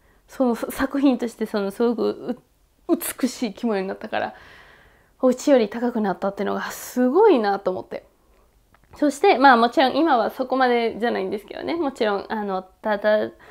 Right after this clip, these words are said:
着る機会としてはもちろんその、なんだろうね、結婚式とか、卒業式とか、まあもちろんその大事な日に、結構すごく素敵なやつとか着たりするんだよね。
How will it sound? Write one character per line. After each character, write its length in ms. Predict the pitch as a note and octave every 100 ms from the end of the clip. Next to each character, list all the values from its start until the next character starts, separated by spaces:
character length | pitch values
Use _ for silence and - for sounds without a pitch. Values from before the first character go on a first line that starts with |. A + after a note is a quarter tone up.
| - - _ _
着 160 | - C4
る 240 | C4 C4
機 140 | - D4
会 220 | D#4 B3+
と 100 | B3+
し 80 | -
て 80 |
は 100 | F4
も 100 | A3+
ち 120 | F#3+ G#3
ろ 60 |
ん 40 | F#3+
そ 120 | F#3+
の、 80 | F#3+
な 80 |
ん 20 | F#3
だ 80 |
ろ 60 | E3
う 20 |
ね、 180 | E3+ - _ -
結 160 | A3+ A3+
婚 140 | G#3
式 220 | - -
と 120 | -
か、 240 | - - - - - _
卒 300 | B3+ B3+ G#3
業 140 | G3
式 240 | - -
と 100 | A3
か、 80 | A3+
ま 60 | A3+
あ 40 |
も 80 | B3
ち 100 | B3+
ろ 60 | C4+
ん 20 |
そ 100 | A3+
の 80 | G#3
大 200 | C#4 D#4
事 80 | D4
な 80 | D4
日 260 | - - _ _ _ _
に、 320 | C4+ D#4+ - - _ _ _ _ -
結 180 | B3+
構 100 | A3+
す 120 | F#3 A#3+
ご 100 | G#3+
く 100 | F#3
素 80 | -
敵 160 | A3
な 100 | G#3+
や 60 | F#3
つ 140 | -
と 100 | -
か 60 | -
着 80 | _
た 160 | G3+
り 60 | F#3+
す 100 | -
る 80 | G3
ん 60 |
だ 80 | -
よ 80 | -
ね。 280 | D#3 C4+